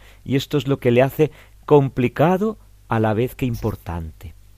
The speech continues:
La percepción es un hecho de conocimiento, es evidente, pero está influida por muchos factores orgánicos, afectivos, por la experiencia personal del sujeto.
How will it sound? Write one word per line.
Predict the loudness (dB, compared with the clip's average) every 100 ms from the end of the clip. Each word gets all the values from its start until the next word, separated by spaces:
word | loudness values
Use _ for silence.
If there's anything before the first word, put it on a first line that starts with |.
| -20 -14 -12 2
La | 4 4
percepción | 2 0 -6 -4 2 2 2 -4
es | -6 -6 -6
un | -2
hecho | -2 0 -2
de | -2
conocimiento, | -4 -4 -6 -4 -2 -2 -4
es | -6
evidente, | -6 -2 0 -2 -6 -14 -20 -20 -20 -20 -6 2
pero | 6 6
está | 2 4 4
influida | 4 0 -2 0 2 4 2 2 -10 -20 -20 0
por | 4 4
muchos | 2 0 -2 -4
factores | -2 -4 -4 -2 -2 -2 -6
orgánicos, | -8 -2 2 2 0 -4 -10 -10 -20 -20 -20 -12 -6
afectivos, | -4 -2 -6 -4 -2 -2 -4 -8 -18 -20 -20 -2
por | 0 2
la | 0
experiencia | 0 -2 0 -2 0 -2 -2 -16 0
personal | 0 0 -2 0 0 0
del | -2
sujeto. | -4 -14 -14 -14 -14